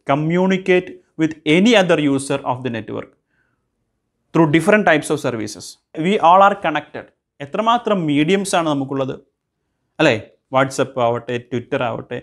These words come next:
സോഷ്യൽ നെറ്റ്വർക്കിംഗ് പ്ലാറ്റ്ഫോം, കൂടാതെ തന്നെ പ്രൈവറ്റ് നെറ്റ്വർക്കിംഗ് ഉണ്ട്. അതിലൂടെ നമുക്ക് ഐഡിയകളും ഫയലുകളും, ആ, ട്രാൻസ്ഫർ ചെയ്യാനുള്ള വഴികളുണ്ട്. വീഡിയോ കോൺഫറൻസിങ്, ഇവയെല്ലാം നെറ്റ്വർക്ക് ഓപ്പൺ ചെയ്ത് തരുന്ന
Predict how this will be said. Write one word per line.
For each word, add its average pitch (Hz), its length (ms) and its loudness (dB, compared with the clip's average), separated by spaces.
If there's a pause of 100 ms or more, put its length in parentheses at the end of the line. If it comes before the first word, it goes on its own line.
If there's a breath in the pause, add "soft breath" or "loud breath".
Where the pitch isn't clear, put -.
(380 soft breath)
സോഷ്യൽ 156 420 4
നെറ്റ്വർക്കിംഗ് 147 540 -2
പ്ലാറ്റ്ഫോം, 120 440 -4
കൂടാതെ 151 520 4
തന്നെ 135 280 -4 (280 soft breath)
പ്രൈവറ്റ് 185 640 4
നെറ്റ്വർക്കിംഗ് 147 560 -2
ഉണ്ട്. 117 200 -10 (300)
അതിലൂടെ 175 420 4
നമുക്ക് 135 420 -2 (340 soft breath)
ഐഡിയകളും 143 640 0 (100)
ഫയലുകളും, 135 680 0 (420)
ആ, 117 220 -4
ട്രാൻസ്ഫർ 123 500 -2
ചെയ്യാനുള്ള 110 580 -2
വഴികളുണ്ട്. 110 480 -4 (380)
വീഡിയോ 139 340 4
കോൺഫറൻസിങ്, 127 680 -4
ഇവയെല്ലാം 226 640 4 (280 loud breath)
നെറ്റ്വർക്ക് 233 720 2 (120)
ഓപ്പൺ 180 480 2
ചെയ്ത് 180 280 4
തരുന്ന 165 500 -2